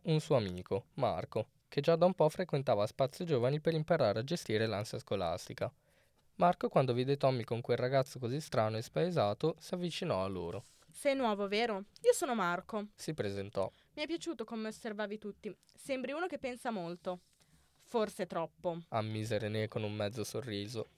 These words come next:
Speaker 2: "Impossibile pensare troppo",
Speaker 1: ribatté Marco.
Speaker 2: "A me piace la filosofia, sai, quella roba che ti fa fare domande a cui nessuno sa rispondere."
Speaker 1: René sorrise, questa volta apertamente.
Speaker 2: "La filosofia? Sì, potrebbe essere la strada."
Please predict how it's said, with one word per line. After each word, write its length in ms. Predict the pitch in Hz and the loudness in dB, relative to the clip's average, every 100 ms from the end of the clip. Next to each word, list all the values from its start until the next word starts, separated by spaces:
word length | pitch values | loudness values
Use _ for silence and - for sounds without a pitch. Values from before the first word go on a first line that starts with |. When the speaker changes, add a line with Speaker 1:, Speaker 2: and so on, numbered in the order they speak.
| - | -10
Speaker 2:
"Impossibile 680 | 262 247 240 - 202 202 | -4 -2 -2 -4 -2 -2
pensare 420 | 202 202 - 202 196 | -2 -4 -4 -2 -2
troppo", 520 | 202 185 - 202 190 - | 0 -2 -2 -4 -4 -6
Speaker 1:
ribatté 460 | 120 110 104 - 98 | -4 -2 -2 -2 -2
Marco. 480 | 90 90 110 107 - _ | 0 -2 -4 -8 -10 _
Speaker 2:
"A 80 | - | -4
me 120 | 294 480 | -2 0
piace 300 | 233 190 190 | -2 -2 -4
la 80 | |
filosofia, 580 | 180 190 180 180 196 180 190 | -6 -6 -8 -8 -8 -8 -10
sai, 480 | - - 202 185 185 - | -16 -2 2 2 -2 -12
quella 220 | - 214 208 | -6 0 0
roba 240 | 202 196 | 2 -2
che 140 | 208 | -4
ti 100 | 208 | -10
fa 160 | 202 196 | -8 -8
fare 240 | 202 190 | -4 -6
domande 420 | 190 190 190 196 185 | -6 -4 -4 -4 -6
a 20 | |
cui 120 | 208 | -8
nessuno 340 | 190 - 196 185 | -12 -10 -12 -8
sa 100 | 196 | -6
rispondere." 800 | 180 - - 180 170 165 165 165 _ - | -8 -10 -10 -8 -6 -6 -8 -10 _ -8
Speaker 1:
René 320 | 180 202 147 | -2 2 0
sorrise, 680 | - 190 175 101 95 98 - | 0 -2 -2 -2 -2 -6 -6
questa 260 | - 160 208 | -6 -4 2
volta 260 | 127 107 | 2 2
apertamente. 760 | 147 117 - 117 69 87 - 104 _ _ | 0 -2 -4 -4 -4 -10 -12 -14 _ _
Speaker 2:
"La 140 | 233 208 | -6 -6
filosofia? 760 | 220 202 185 190 - 202 185 190 _ _ _ | -4 -6 -6 -10 -8 -8 -6 -10 _ _ _
Sì, 380 | - - 370 359 - - | -14 -2 0 0 -6 -12
potrebbe 400 | - 508 453 226 | 2 2 4 4
essere 280 | 220 - 214 | 2 2 -4
la 120 | 190 | -4
strada." 540 | 175 - 240 175 180 | -6 -2 0 0 -2